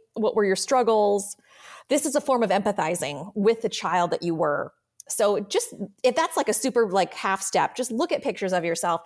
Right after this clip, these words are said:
and send some love to that little girl. Be like, "Mm, I'm with you. I see you. I see you,"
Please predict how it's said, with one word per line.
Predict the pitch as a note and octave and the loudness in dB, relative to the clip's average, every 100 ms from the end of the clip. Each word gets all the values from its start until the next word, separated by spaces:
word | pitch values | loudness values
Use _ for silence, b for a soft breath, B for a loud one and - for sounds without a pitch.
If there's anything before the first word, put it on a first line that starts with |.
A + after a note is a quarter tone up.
| B B - | B B 0
and | A#3+ B3 B3 A3+ | 2 2 -2 -4
send | - D4 E4 | -2 0 -2
some | E4 E4 | -4 -4
love | C#4 A#3+ F#4 | 0 0 0
to | - | -2
that | C#4 - | 0 2
little | G3+ | 2
girl. | F#3+ F3 F3+ E3+ | 2 4 4 4
Be | G3+ | 2
like, | G3+ G3+ - - | 0 -2 -6 -10
"Mm, | E4 F#4 D#4 F#3+ G#3 _ _ _ - | -8 -6 -4 -4 -6 _ _ _ -8
I'm | B3+ | -6
with | C4 E4 D#4 | -2 -2 0
you. | G3+ E3 | 0 2
I | F#3 | 0
see | - - C4 B3 | -2 -4 -2 -2
you. | B2 F2+ - _ | -4 -8 -12 _
I | F#3+ F#3+ G3+ G#3+ | -2 0 2 0
see | - - G#3+ G3 G3 | -2 -4 -4 -2 -2
you," | F#3 E3+ D#3 D3+ | -2 -2 -2 -2